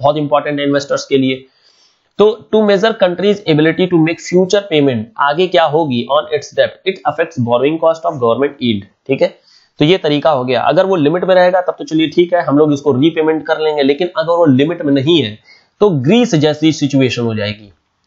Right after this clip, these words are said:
Greece में same इसी तरीके की fiscal डेफिसिट जो होती है वो क्रॉस कर गई थी ट्वेंटी टू थर्टी percent। debt to जीडीपी रेशियो नहीं, fiscal deficit, ये तीन परसेंट होना चाहिए,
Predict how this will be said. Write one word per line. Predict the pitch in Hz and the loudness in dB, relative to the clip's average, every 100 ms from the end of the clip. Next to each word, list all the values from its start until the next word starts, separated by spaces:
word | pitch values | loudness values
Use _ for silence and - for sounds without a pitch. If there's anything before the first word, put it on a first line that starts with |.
| 117 | -2
Greece | 127 170 185 | 2 2 2
में | 196 208 208 - | 0 0 -6 -16
same | - - 220 202 | -8 0 2 2
इसी | 160 175 | 0 -2
तरीके | 165 151 165 | -2 -2 -2
की | 160 | -2
fiscal | 160 147 160 147 | -2 -2 0 -2
डेफिसिट | - 151 | -2 0
जो | 143 | 2
होती | 139 - 135 | 2 2 0
है | 135 - _ _ - | 0 -2 _ _ -6
वो | |
क्रॉस | 143 - 170 180 | -4 0 0 0
कर | - 147 | -2 0
गई | 139 135 | 2 0
थी | 131 139 139 _ _ _ | 0 -2 -4 _ _ _
ट्वेंटी | 165 165 165 196 | -2 0 0 0
टू | 185 180 | 2 0
थर्टी | - 135 - 156 | -2 -10 -2 -2
percent। | 147 120 - 117 107 - _ _ _ _ _ _ _ _ _ - | 0 -4 -4 -6 -8 -12 _ _ _ _ _ _ _ _ _ -4
debt | 117 - 139 175 | -2 2 2 2
to | 208 | 0
जीडीपी | 185 202 202 | 0 2 2
रेशियो | 208 - 220 | 2 2 0
नहीं, | 233 117 - - | -2 -4 -6 -4
fiscal | 156 208 | -2 0
deficit, | 170 135 123 | 0 -2 -4
ये | 127 | -4
तीन | 135 196 | 0 0
परसेंट | 202 190 180 165 | 0 -2 -2 0
होना | 151 | 0
चाहिए, | 135 120 104 | 0 -4 -4